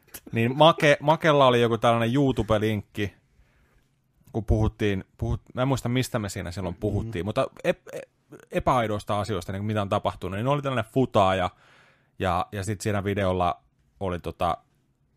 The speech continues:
Speaker 1: oliko puskutilanne tai jotain, että ne löi päänsä.
Speaker 2: Joku semmonen, se tuli niskolta ja alasta jotain.
Speaker 1: Joo. Äijä maihin.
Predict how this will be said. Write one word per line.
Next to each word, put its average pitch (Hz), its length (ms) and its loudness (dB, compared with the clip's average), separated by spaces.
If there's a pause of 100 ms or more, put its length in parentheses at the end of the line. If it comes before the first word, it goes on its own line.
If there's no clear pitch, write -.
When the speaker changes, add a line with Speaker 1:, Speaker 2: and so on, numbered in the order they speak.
(320)
Speaker 1:
oliko 131 220 -2
puskutilanne 107 760 -2
tai 95 180 -4
jotain, 95 180 -4
että 92 120 -6
ne 117 40 -2
löi 117 140 2
päänsä. 101 560 -2 (680)
Speaker 2:
Joku 156 240 -8
semmonen, 120 380 -2
se 104 260 -8
tuli 104 200 -10
niskolta 101 460 -12
ja 101 100 -10
alasta - 380 -12
jotain. - 280 -18 (180)
Speaker 1:
Joo. 110 280 2 (2250)
Äijä 165 260 6
maihin. 113 640 2